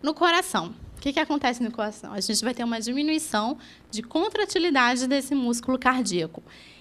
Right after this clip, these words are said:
Então, ele fica realmente mais cansado mesmo, tá? Fica mais cansado em coisas que ele antes fazia. Ele sempre comenta, né? "Antes eu fazia isso, não ficava tão cansado." Mas é exatamente por esse motivo, porque o coração não tem mais a mesma contratilidade que antes tinha.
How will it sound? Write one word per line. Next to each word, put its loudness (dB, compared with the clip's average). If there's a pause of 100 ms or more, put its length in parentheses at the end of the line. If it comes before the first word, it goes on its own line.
(120)
Então, 4
ele 6
fica 4
realmente 2
mais 2
cansado 4
mesmo, 0 (200)
tá? 0
Fica -6
mais -2
cansado 0 (380)
em -4
coisas 0
que -2
ele 0
antes -2
fazia. 0
Ele 0
sempre 0
comenta, -2
né? 2
"Antes 2
eu 4
fazia 4
isso, 0
não -2
ficava 2
tão -2
cansado." -4 (360)
Mas 2
é 2
exatamente 0
por -2
esse 0
motivo, -4
porque -4
o -2
coração -2
não -2
tem -4
mais 0
a -2
mesma 0
contratilidade -2
que -6
antes -6
tinha. -10